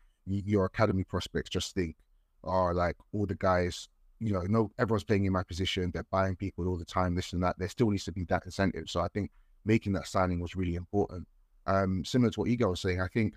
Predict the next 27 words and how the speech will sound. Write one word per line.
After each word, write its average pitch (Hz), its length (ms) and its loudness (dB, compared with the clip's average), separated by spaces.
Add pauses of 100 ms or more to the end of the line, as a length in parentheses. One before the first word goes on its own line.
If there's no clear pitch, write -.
a 101 40 -2
lot 107 200 2
of 95 80 -8
the 95 80 -6
players 98 340 0
now, 98 220 2
they, 101 280 0 (880)
you 147 120 4
know, 101 240 0 (920)
they've 131 360 6
gotten 107 240 0
this 110 120 0
opportunity, 95 540 0
they've 98 220 0
gotten 104 240 0
this 95 100 -2
stage 90 360 -2
to - 100 -6
play 90 420 0 (240)
because 101 300 -2
we've 95 100 -2
kind 104 220 0
of 90 160 -4
pushed - 300 -4
this 85 200 -8
youth 90 240 -2 (500)
and, 95 400 2